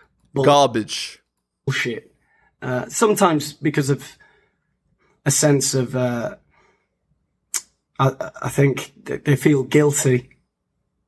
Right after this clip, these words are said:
Speaker 1: for having all that they have when they perhaps feel that they haven't done a lot to earn it. You know, I think it comes from a, a genuine place with a lot of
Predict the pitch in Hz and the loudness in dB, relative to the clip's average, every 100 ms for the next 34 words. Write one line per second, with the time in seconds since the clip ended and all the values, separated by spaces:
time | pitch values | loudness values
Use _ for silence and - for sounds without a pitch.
0 | _ _ - - 131 123 117 - _ - | _ _ -12 -2 0 0 -2 -8 _ -8
1 | 127 127 123 120 117 120 - _ _ _ | -2 0 2 0 -2 -6 -18 _ _ _
2 | _ _ _ _ _ _ _ _ _ _ | _ _ _ _ _ _ _ _ _ _
3 | _ 127 123 120 120 120 113 127 120 - | _ -2 0 -2 -4 -2 2 2 0 -4
4 | - _ _ _ _ _ _ _ _ _ | -18 _ _ _ _ _ _ _ _ _
5 | _ 123 127 120 120 117 - 123 - 131 | _ -2 0 0 -2 -6 -6 -6 -2 0
6 | 120 123 - 127 123 113 131 127 120 120 | 0 -2 0 2 2 0 -4 -2 0 -2
7 | 120 120 113 113 - - - - 123 110 | -4 -4 -4 -6 -12 -20 -20 -8 -6 -6
8 | - - 123 127 131 135 - _ - _ | -6 0 2 4 4 2 -4 _ -20 _
9 | _ _ - - _ _ _ _ _ _ | _ _ -20 -20 _ _ _ _ _ _
10 | _ - 127 120 127 123 _ _ _ _ | _ 2 4 4 0 -2 _ _ _ _
11 | _ - 143 131 131 139 - 143 127 131 | _ -2 2 2 0 -2 0 2 2 0
12 | 120 117 131 127 131 139 131 127 135 127 | 0 -2 -4 0 2 2 2 2 0 0
13 | 123 123 127 123 | -2 0 0 -2